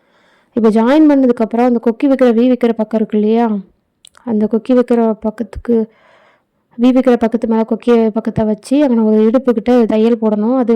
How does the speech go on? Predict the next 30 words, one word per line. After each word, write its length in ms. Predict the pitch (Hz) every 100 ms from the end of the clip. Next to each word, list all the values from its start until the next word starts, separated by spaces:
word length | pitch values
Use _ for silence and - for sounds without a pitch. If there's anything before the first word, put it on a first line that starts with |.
| 220
உங்களுக்கு 260 | 214 220 220
துணியை 240 | 247 285 277
பார்க்கும்போது 360 | 233 233 226 247
உங்களுக்கு 260 | 233 220 214 214
தெரியும். 280 | 214 220 233
இப்போ 120 | 226 220
புரி-, 400 | 226 220 220 240 262
புரியலைன்னா 400 | 240 233 220 262 349 _ _ _ _ _
நீங்க 140 | 240 233
தைக்கும்போது 400 | 233 226 302 285 277
துணியை 180 | 247 247
பார்த்தீங்கனாலே 420 | 240 226 220 220 226
புரியும், 220 | 214 214 214
அவ்வளோதான். 340 | 214 214 254 285 - - - _ _ - _ _ _ _ _
இதுக்கு 240 | 277 277 277
வந்து 140 | 285
அவங்க 120 | 285 247
பெல்ட் 200 | 247 262 269
கேட்டிருந்தாங்க. 480 | 240 220 214 214 226 277
இருக்கிற 320 | 254 277 285 285 262
துணியில 300 | 254 277 247
அட்ஜஸ்ட் 280 | 220 247 -
பண்ணி 180 | 233 240 262
நான் 120 | 226
பெல்ட் 220 | 226 -
தைச்சிருக்கேன். 480 | 240 233 226 226 285 - _ _ _ _ _ 233
பெல்ட் 280 | 262 294 311
வந்து 140 | 294 269
நிறைய 180 | 240 269 247
விதமா 200 | 247